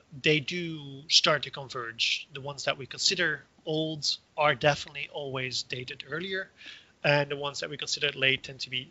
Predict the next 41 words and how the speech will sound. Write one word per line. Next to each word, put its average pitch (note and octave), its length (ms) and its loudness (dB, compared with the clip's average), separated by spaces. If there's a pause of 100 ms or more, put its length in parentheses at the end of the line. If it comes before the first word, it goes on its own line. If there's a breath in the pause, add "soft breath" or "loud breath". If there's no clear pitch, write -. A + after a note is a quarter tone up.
(140)
dated B2+ 240 -4
later, F3 480 4 (520 loud breath)
um, D3+ 360 8
and C#3 220 0
they C#3+ 140 6
do D3+ 380 -6
all C3+ 180 -4
converge B2 440 -4 (140)
around B2 240 -2
the A#2 80 -12
seventh A2 300 -4
century. - 360 -4
It's - 140 -2
clear D3+ 360 0
that B2 200 -4 (440)
whatever's D#3+ 440 0
going F#3+ 260 -4
on, D3+ 180 -4
even C#3+ 220 -8
if, C3+ 260 -10
you D#3+ 100 -18
know, B2+ 220 -12
we're C3+ 120 -6
apparently D3 420 -8
completely C#3+ 420 -12
wrong, C3 280 -6 (180)
uh, B2+ 220 -8
I'm B2+ 120 -8 (520 soft breath)
a C3 40 -18
big C3 160 -10
proponent C3+ 460 -12
of A#2+ 340 -6
the A#2+ 300 -12
traditional C3+ 420 -6
story C3 380 -2
of B2+ 160 -4
the - 80 -14
standardization B2+ 800 -2
of - 40 -16
the - 100 -14
Quran. D3 340 -8